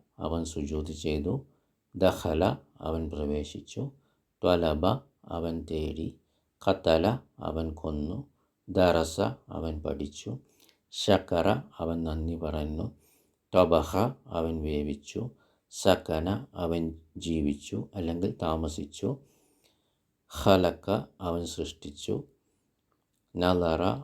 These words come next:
അവൻ നോക്കി. ഇവിടെ ചെറിയൊരു അക്ഷരത്തെറ്റ് വന്നു പോയിട്ടുണ്ട്. സൃഷ്ടിച്ചു. ബാറക്കല്ലാഹു ഫീക്കും. അതൊന്ന് ശ്രദ്ധിക്കുക. നളറ,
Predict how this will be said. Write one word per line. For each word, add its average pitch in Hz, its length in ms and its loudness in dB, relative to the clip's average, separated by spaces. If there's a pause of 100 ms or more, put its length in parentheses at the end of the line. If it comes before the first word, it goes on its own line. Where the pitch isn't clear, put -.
(160)
അവൻ 82 220 0 (100)
നോക്കി. 73 520 0 (880)
ഇവിടെ 87 320 0 (180)
ചെറിയൊരു 85 420 0
അക്ഷരത്തെറ്റ് - 640 -2
വന്നു 82 220 0
പോയിട്ടുണ്ട്. 80 500 -2
സൃഷ്ടിച്ചു. - 600 -8 (800)
ബാറക്കല്ലാഹു 80 640 -4
ഫീക്കും. - 400 -8
അതൊന്ന് 80 340 -6
ശ്രദ്ധിക്കുക. 73 500 -6 (2250)
നളറ, 87 460 4